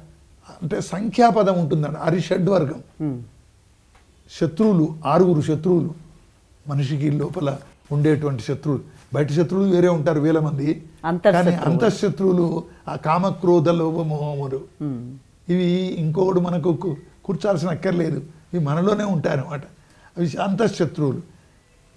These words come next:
Speaker 1: ఇవి ఇలాంటి పదాలు ఎన్నో ఉంటాయి మనకు.
Speaker 2: అం-, అంటే సంఖ్యతో కూడిన పదాలు.
Speaker 1: సంఖ్యతో కూడిన పదాలు.
Speaker 2: మ్మ్.
Speaker 1: చతుర్గుణాలు, ఇలాగే నవద్రవ్యాలు,
Speaker 2: నవ-, నవగ్రహాలు.
Speaker 1: నవగ్రహాలు,
Speaker 2: మ్మ్.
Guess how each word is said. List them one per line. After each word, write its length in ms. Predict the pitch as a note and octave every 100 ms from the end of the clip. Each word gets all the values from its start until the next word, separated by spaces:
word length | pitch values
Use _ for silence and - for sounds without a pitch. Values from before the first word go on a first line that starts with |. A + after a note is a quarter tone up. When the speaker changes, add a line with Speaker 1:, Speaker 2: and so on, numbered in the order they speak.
| - -
Speaker 1:
ఇవి 160 | G#3+ A3
ఇలాంటి 600 | G3 C#4 A3+ G3 G#3 E3+
పదాలు 380 | D#3 F3 G#3 G#3
ఎన్నో 340 | F3 F#3+ G#3+
ఉంటాయి 440 | A#3+ A#3+ G#3 G#3
మనకు. 380 | G3+ F3+ D3+ E3+ - -
Speaker 2:
అం-, 160 | F#3+ A#3+
అంటే 220 | G3 G3 C#4
సంఖ్యతో 680 | - F#3+ A#3 - C#4+ D4 C4+
కూడిన 380 | B3+ G3 E3
పదాలు. 280 | D3 C3+ D#3
Speaker 1:
సంఖ్యతో 380 | G3+ - A#3+ G#3+
కూడిన 300 | D#3 D3+ D3+
పదాలు. 520 | C#3+ - - - -
Speaker 2:
మ్మ్. 180 | D3 A2+ G#2+ - F#3+
Speaker 1:
చతుర్గుణాలు, 760 | F3 F#3+ C#3 D#3+ D3+ C3+ B2+ - - _ _ _ _ _ _ _ _ _ _ -
ఇలాగే 520 | D#3 D3 C#3 D3 D3
నవద్రవ్యాలు, 1000 | D3 D#3+ F#3 C#3 D3+ C#3+ F3 E3 - F3
Speaker 2:
నవ-, 160 | C#3 C3+
నవగ్రహాలు. 640 | D#3+ E3 C#3+ C#3 C3+ B2
Speaker 1:
నవగ్రహాలు, 760 | D3 D#3+ D#3+ C3+ A2 C3+ C#3 C3
Speaker 2:
మ్మ్. 240 | B2 A#2+